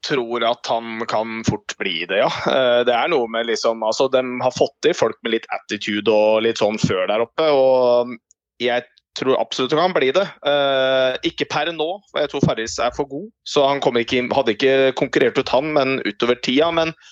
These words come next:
jeg tenkte mest, altså, en ting er høy, men jeg ville mest nå så, så mer han var så flink, og satt og pratet faglig om Stabæk,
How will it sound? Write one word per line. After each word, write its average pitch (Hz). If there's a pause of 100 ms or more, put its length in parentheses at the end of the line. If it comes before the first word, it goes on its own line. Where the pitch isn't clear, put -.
(200)
jeg 147
tenkte 185
mest, 170
altså, 151
en 139
ting 160
er 151
høy, 156
men 156
jeg 135
ville 160
mest 139
nå 139
så, 139
så 156
mer 127
han 151
var 139
så -
flink, - (880)
og -
satt 143 (140)
og 135
pratet -
faglig 131
om 131
Stabæk, 156